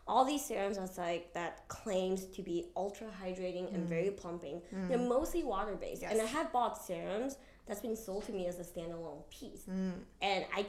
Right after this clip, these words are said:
Speaker 1: don't have any waxes and oils in my routine. I just use the serum thinking, "Oh, this is moisturizing,"
Speaker 2: Yep.
Speaker 1: right? Holy hell, <laughs> don't do
Speaker 2: <laughs>
Speaker 1: that.
Speaker 2: Yeah, and I, I mean, I gotta say, for oily skin,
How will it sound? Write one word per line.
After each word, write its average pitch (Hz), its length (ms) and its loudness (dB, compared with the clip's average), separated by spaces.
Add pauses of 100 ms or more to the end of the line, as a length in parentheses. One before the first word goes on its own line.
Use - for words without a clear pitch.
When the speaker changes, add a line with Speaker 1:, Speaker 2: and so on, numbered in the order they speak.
Speaker 1:
don't 233 260 6
have 226 220 -4
any 190 160 2
waxes 180 460 -2
and 185 160 -2
oils 170 260 -2
in 170 80 -4
my 165 100 -4 (100)
routine. 202 360 -6
I 165 80 -4
just 190 380 -2
use 190 100 -8
the 180 80 -6
serum 202 320 -4
thinking, 180 320 -4 (100)
"Oh, 320 240 -2
this 196 140 -8
is 226 120 -8
moisturizing," 240 600 -4
Speaker 2:
Yep. 156 180 -4
Speaker 1:
right? 180 200 2 (420)
Holy 269 520 -2
hell, - 400 -6
<laughs> - 0 - (140)
don't 247 240 8
do 254 140 4
Speaker 2:
<laughs> 240 120 0
Speaker 1:
that. 180 200 4 (320)
Speaker 2:
Yeah, 220 400 10
and 302 240 4
I, 214 160 0 (160)
I 202 40 -2
mean, 208 220 2
I 196 100 0
gotta 214 260 4
say, 202 300 0
for 190 300 -2
oily 190 360 0
skin, 311 440 -4